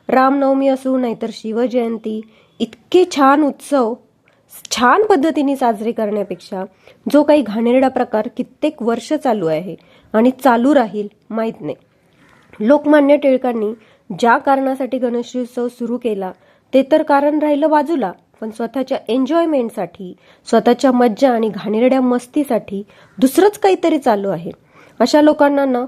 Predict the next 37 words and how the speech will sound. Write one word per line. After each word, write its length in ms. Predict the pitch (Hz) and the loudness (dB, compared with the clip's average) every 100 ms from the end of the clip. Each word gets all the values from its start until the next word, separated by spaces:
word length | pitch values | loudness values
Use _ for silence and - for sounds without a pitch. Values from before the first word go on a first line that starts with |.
| - | -6
फक्त 360 | 269 - _ 339 | -8 -8 _ -6
सण 380 | 330 294 285 285 | -2 0 2 2
आणि 180 | 269 | 0
उत्सव 400 | 285 262 - 240 | 0 -2 -4 -4
हे 100 | 240 | -2
कारणापुरते 960 | 277 - 302 233 220 285 294 320 311 294 | -6 0 0 0 -2 -2 -2 -6 -2 -4
पाहिजेत. 420 | 294 220 151 160 _ _ _ _ - | -2 -4 -4 -12 _ _ _ _ 0
त्यांना 260 | 247 262 | 2 2
त्या 180 | 262 277 | 2 0
ना 240 | 247 226 | 2 0
सणाचं 580 | 294 294 294 294 311 311 294 - _ - | 0 0 0 -2 0 0 -2 -16 _ -4
महत्त्व 420 | 262 285 269 277 | 0 0 0 2
आहे 400 | 285 254 254 226 | 2 2 -2 -2
ना 140 | 202 233 | -4 -4
त्या 180 | 269 | -2
उत्सवाचं 640 | 262 233 - 262 254 247 254 | -4 -6 -6 -4 -4 -4 -6
महत्त्व 400 | 220 208 165 180 | -4 -8 -8 -10
आहे. 240 | 175 165 165 _ _ _ _ | -10 -12 -20 _ _ _ _
त्यांना 200 | 262 302 | 4 4
काही 200 | 330 349 | 4 0
घेणं 260 | 311 320 349 | 2 0 2
देणंच 300 | 349 403 403 | 2 2 2
नाही 160 | 403 | 0
त्याच्याशी. 440 | 392 269 - - 170 _ _ _ | 2 -2 -4 -10 -14 _ _ _
त्यांना 220 | 240 247 277 | 0 2 2
फक्त 380 | 302 - - | 0 -6 0
घाणेरडा 420 | 339 285 254 262 269 | 0 4 2 2 0
प्रकार 340 | 269 262 262 | -2 -2 -4
करायचा 440 | 262 240 240 254 | -2 -4 -4 -4
आहे, 180 | 226 190 165 _ _ 214 | -6 -6 -14 _ _ -2
बास. 220 | 220 156 - _ _ _ - | -2 -2 -14 _ _ _ -6
आता 200 | 214 254 | 0 0
बघा, 260 | 226 220 508 - _ | 2 2 0 -2 _
शिवजयंतीला 920 | - 254 240 247 254 226 220 214 196 | -4 0 2 2 2 0 -4 -6 -6
तुम्ही 280 | 190 233 240 | -6 -2 -2
पाहिलं 340 | 254 240 233 254 | 0 0 2 0
असेल, 260 | 240 185 | -2 -10